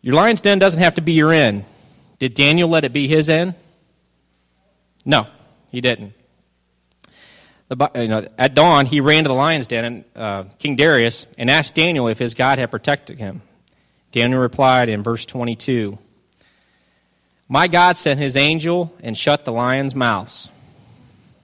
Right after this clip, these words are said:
Are you stuck in your lion's den? Are the lions surrounding you, ready to devour you? God said he would never leave you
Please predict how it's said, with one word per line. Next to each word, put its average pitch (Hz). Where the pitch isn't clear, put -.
Are 117
you 127
stuck 147
in 113
your 135
lion's 120
den? 123
Are 110
the 110
lions 123
surrounding 120
you, 117
ready 113
to 98
devour 110
you? 120
God 113
said 101
he 104
would 101
never 104
leave 107
you 107